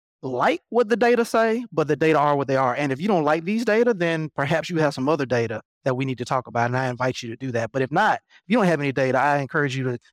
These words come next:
go with the data that I have. And the data that I show is that percentage of people who applied to the position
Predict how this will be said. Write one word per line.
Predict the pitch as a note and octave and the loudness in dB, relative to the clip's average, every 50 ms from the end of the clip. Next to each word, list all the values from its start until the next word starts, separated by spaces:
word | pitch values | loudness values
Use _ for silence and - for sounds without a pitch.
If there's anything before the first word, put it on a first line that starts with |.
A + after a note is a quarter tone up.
| _ - | _ -6
go | - C#3 | -2 -2
with | C3+ B2 | -2 -2
the | B2+ | 0
data | A#2 C#3 C3 A#2+ A#2+ | 0 0 0 0 0
that | A2 B2 | 0 0
I | C3 C#3 C#3 | 0 0 0
have. | A#2+ A2+ A2+ A2+ G#2+ - _ _ _ _ - | 0 -4 -8 -10 -12 -16 _ _ _ _ -8
And | C#3+ B2 | -6 -6
the | B2 | -4
data | A#2+ E3+ F3+ F#3 E3 C#3+ | 0 2 2 2 2 2
that | D3 E3+ G#3 | 2 2 2
I | |
show | A#3 - - D3 C3+ B2+ B2+ | 0 0 0 0 0 2 2
is | B2+ B2 A#2 A#2+ | 0 -2 0 0
that | C3+ C3 B2+ B2 A#2 - _ _ _ _ _ _ _ _ - | -2 0 0 -2 -4 -6 _ _ _ _ _ _ _ _ -4
percentage | - F3 - - F#3+ F3 E3 D3+ D#3 | -4 -4 0 2 2 2 2 2 0
of | D#3+ C#3+ | -2 0
people | - F#3+ E3+ D3+ | 0 -2 -2 0
who | D3+ E3+ D#3 C#3+ | 2 2 2 2
applied | C3+ - E3+ D#3+ E3 D#3+ D#3 | 2 2 2 2 2 2 0
to | - | -2
the | C#3 B2+ | -6 -6
position | C3+ B2 C3+ C#3 - - C3 B2 | -4 -2 0 -2 0 -2 -2 -4